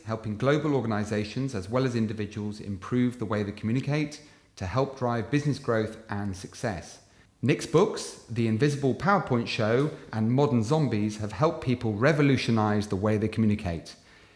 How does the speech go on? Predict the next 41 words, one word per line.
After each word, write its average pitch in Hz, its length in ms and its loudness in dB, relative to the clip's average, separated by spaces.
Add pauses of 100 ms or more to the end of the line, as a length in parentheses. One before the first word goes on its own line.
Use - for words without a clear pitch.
(220)
Nick 147 260 4
has 135 120 -2
spoken 131 400 2
to 120 120 -8
audiences 123 600 0
all 180 260 4
over 120 120 4
the 107 80 -2
world 117 540 2
and 160 140 2
at 151 100 -4
ted 104 240 -4
Talks - 440 -4 (220)
and 110 120 -2
has 101 100 -2
been 131 260 4
known 143 260 6
to - 120 -2
employ 127 380 2
tactics - 720 -6 (260)
such - 320 -2
as 107 220 0
juggling 143 480 4
lemons 120 500 4 (160)
and 131 400 2
undertaking 117 840 0
risk 208 360 2
experiments 92 840 -6 (220)
in 104 180 2
his 98 220 -2
seminars. 117 640 2
It - 420 -20
gives 107 160 -2
me 107 100 0
great 143 320 2
pleasure 123 300 2
to 120 120 -4
welcome 113 360 4
our 107 80 4
guest 156 240 2
today, 123 400 2